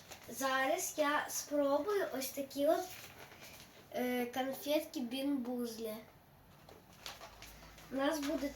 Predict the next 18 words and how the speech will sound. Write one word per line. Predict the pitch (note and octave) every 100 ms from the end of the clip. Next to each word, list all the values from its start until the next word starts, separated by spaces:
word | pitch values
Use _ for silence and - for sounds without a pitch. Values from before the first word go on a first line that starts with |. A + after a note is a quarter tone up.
| -
три, | C4+ D#4+ E4+ E4 - - - - - - - - - - - - - - - - - - - - - - -
три | B3+ C4 E4+ F#4 -
ось | B3
таких | - C4 - C4 C#4 -
от | C4+ - - - - - -
цукерки. | - B3 - A#3+ G#3+ G#3+ - A#3 - - - - - - - - - - - - -
Е, | B3 B3 B3
пер-, | D4 D#4+ G4 F4 A#3+ C4
е, | C4 B3+
перша | C#4+ D#4+ A4 -
цукерка, | A4 - E4 D#4 C4+ B3+ B3
ось | A#3+
ця | - B3+
зелена, | A3 B3+ B3 A3+ G#3 G#3 G#3 G#3+ - - - - - -
буде, | A#3 D#4+ D#4+ E4+ D4+ - - - - - - - - - - - - - -
е, | B3+
буде | A3+ F4 E4 D#4+ D4 C#4 C4 B3 - - - - -
або, | C4+ A#3+ D4+ E4+ E4